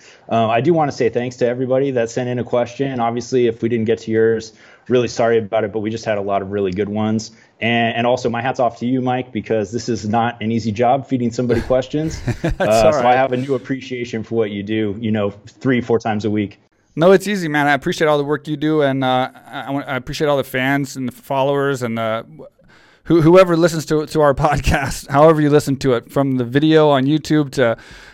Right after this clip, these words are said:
Speaker 2: uh, the audio platforms. You know, we appreciate the support. We, we, uh, st-, you know, we stopped the podcast for a year because it wasn't what we wanted and it wasn't structured how we wanted. And, uh, the one thing that came good out of the quarantine is we were able to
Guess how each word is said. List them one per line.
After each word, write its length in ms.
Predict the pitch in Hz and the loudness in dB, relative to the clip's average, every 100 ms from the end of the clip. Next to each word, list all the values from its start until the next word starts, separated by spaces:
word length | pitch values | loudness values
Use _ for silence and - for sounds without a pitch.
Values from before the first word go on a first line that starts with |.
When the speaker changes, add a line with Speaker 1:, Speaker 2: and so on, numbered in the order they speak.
| - | -6
Speaker 2:
uh, 220 | 131 120 | -2 0
the 80 | 117 | 0
audio 300 | 143 151 151 | 2 4 4
platforms. 640 | 151 147 143 156 151 135 | 4 2 2 0 0 -2
You 80 | 135 | 0
know, 100 | 127 | 0
we 140 | 123 | 2
appreciate 360 | 131 165 156 151 | 0 0 0 0
the 60 | 139 | -2
support. 460 | 139 - 156 160 | -6 2 4 6
We, 180 | 143 135 | 4 0
we, 420 | 160 147 143 143 | 2 2 4 2
uh, 100 | - | -2
st-, 240 | 143 - 180 | -8 -6 -4
you 100 | 151 | 0
know, 80 | 131 | 2
we 80 | |
stopped 320 | 131 - 165 - | 2 4 4 2
the 80 | |
podcast 640 | - 151 147 147 143 135 - - - | 0 2 2 2 2 0 -6 -20 -18
for 260 | - 156 139 | 0 4 4
a 60 | |
year 360 | 131 127 156 156 | 4 4 6 4
because 300 | 147 143 131 | 2 0 0
it 100 | 135 | 2
wasn't 320 | 143 143 143 | 0 0 -2
what 140 | 135 | -4
we 80 | 135 | -2
wanted 420 | 123 135 147 143 | -2 0 2 0
and 120 | 135 123 | 0 -2
it 80 | |
wasn't 240 | 127 139 135 | -2 -2 -4
structured 360 | - 147 160 | -4 -4 -4
how 160 | 135 143 | -2 -2
we 100 | 147 | 0
wanted. 340 | 139 147 147 | 0 2 2
And, 240 | 135 120 123 - - - - | 2 0 -4 -16 -20 -18 0
uh, 320 | 120 123 - - | 4 4 2 -12
the 220 | - 135 | -10 0
one 220 | 135 165 175 | 2 4 2
thing 120 | 165 | -2
that 80 | 156 | 0
came 220 | 165 135 | 0 2
good 180 | 143 147 | 4 4
out 60 | |
of 60 | 139 | 4
the 80 | 131 | 0
quarantine 420 | 147 147 147 143 | -2 -2 -2 -2
is 140 | 127 | -2
we 100 | 131 | -2
were 300 | 123 143 147 | 0 2 2
able 320 | 147 135 131 135 | -2 -4 -4 -8
to 440 | - 139 135 131 | -6 -4 -4 -6